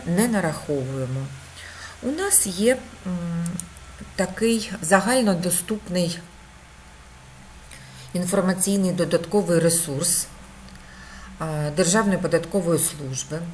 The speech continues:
Заходите, так і набираєте в інтернеті: «Загальнодоступний інформаційно-додатковий ресурс».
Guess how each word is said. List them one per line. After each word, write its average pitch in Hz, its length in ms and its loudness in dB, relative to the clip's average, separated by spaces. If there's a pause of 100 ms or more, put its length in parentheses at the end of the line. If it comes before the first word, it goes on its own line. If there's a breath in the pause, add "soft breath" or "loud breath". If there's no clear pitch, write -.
(220)
Заходите, 190 760 0 (220 loud breath)
так 185 180 0
і 196 40 2
набираєте 147 600 0
в 139 60 -4
інтернеті: 135 520 -2
«Загальнодоступний 175 1040 0
інформаційно-додатковий 175 2000 0
ресурс». 170 640 0